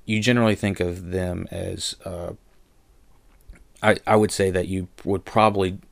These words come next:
think of them as always going through the entire process. To me, that's what I had always thought. I, I, I don't,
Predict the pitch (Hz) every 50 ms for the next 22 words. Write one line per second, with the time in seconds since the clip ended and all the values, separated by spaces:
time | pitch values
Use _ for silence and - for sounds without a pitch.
0 | - - - 104 92 87 92 87 90 95 92 90 87 87 - - - - _ _
1 | - - - _ 107 107 107 104 101 95 92 - - 107 98 95 95 92 87 -
2 | - 92 92 90 90 90 92 90 90 90 87 82 - - 85 85 85 - - 113
3 | 98 98 - - - - - - - - - _ _ - - - - - - _
4 | _ - - 107 117 131 131 113 98 101 95 - - - 95 92 90 90 90 90
5 | 90 90 90 90 87 - - - 107 92 90 - - - 90 92 - - - -
6 | - - - - - - - 95 - - - - - 76 - - - 95 92 95
7 | 95 92 -